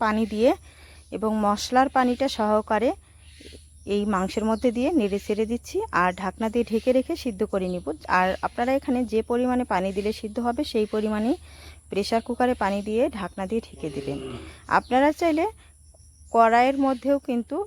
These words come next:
এই মাংসটাকে রান্না করে নিতে পারেন বা সিদ্ধ করে নিতে পারেন। তো যাই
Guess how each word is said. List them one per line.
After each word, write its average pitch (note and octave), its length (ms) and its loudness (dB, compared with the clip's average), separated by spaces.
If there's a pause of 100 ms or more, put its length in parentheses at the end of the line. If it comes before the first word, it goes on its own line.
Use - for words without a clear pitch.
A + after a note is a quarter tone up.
(160)
এই G3+ 100 -2 (200)
মাংসটাকে A3 500 -2 (200)
রান্না F#3 260 0
করে G#3 180 -4 (100)
নিতে A3 220 -4
পারেন A#3 160 2 (100)
বা G#3 140 2
সিদ্ধ G3 180 -6 (100)
করে F#3 160 0 (100)
নিতে D#3 260 -6
পারেন। D3+ 260 -4
তো A#3 80 -4
যাই B3+ 180 2